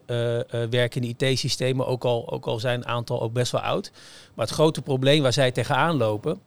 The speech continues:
eh, en het, het vergelijk met, met Dubai is altijd wel interessant. Schiphol is nu een bepaalde postzegel en dat kan niet veel groter. Dus zij moeten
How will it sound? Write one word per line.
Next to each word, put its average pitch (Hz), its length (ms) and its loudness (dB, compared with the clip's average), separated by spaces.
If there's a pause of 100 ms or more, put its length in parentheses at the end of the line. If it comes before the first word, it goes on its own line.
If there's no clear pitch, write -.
(160)
eh, 113 380 -4
en 110 80 -6
het, 113 180 -12
het 110 120 -12
vergelijk 117 340 -2
met, 113 240 -4
met 110 160 -6
Dubai 120 260 2
is 101 100 -2
altijd 117 180 -8
wel 120 100 -6
interessant. 113 520 -4 (480)
Schiphol 135 500 0
is - 400 0 (300)
nu 135 220 2
een 131 80 2
bepaalde 127 320 4
postzegel 147 720 -2 (460)
en 127 100 -4
dat 131 140 -2
kan 147 160 2
niet 143 160 0
veel 131 140 -2
groter. 156 380 0
Dus 131 120 -2
zij 139 100 0
moeten 156 280 -2